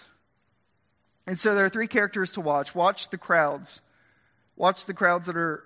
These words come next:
around Jesus. Watch the disciples. They're important to take note of. And then finally, watch Jesus. And the story is really seeing how all three of these characters interrelate to each other. So we'll start in John six,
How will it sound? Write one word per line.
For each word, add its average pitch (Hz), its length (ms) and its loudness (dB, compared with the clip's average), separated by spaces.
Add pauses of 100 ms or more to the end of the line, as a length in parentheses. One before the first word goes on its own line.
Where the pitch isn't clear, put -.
around 147 480 -2
Jesus. 135 600 -10
Watch 165 340 -4
the 165 100 -4
disciples. 156 760 -4 (560)
They're 156 140 0
important 156 580 -6
to - 100 -16
take 156 180 -6
note 151 240 -2
of. 147 360 -4
And 151 100 -4
then 147 60 -4
finally, 175 340 -4
watch 147 360 -4
Jesus. 131 600 -12 (1000)
And 185 120 -2
the 180 60 -2
story 202 420 -2
is 190 140 -4
really 185 260 -4
seeing 170 380 -8 (340)
how 170 120 2
all 170 220 2
three 196 340 -6
of 196 100 -6
these 185 180 -6
characters 160 800 -4
interrelate 147 580 -6
to 151 100 -10
each 135 180 -8
other. 139 240 -4
So 160 160 -8
we'll 175 120 -2
start 190 340 -2
in 185 60 -6
John 180 240 -2
six, - 540 -8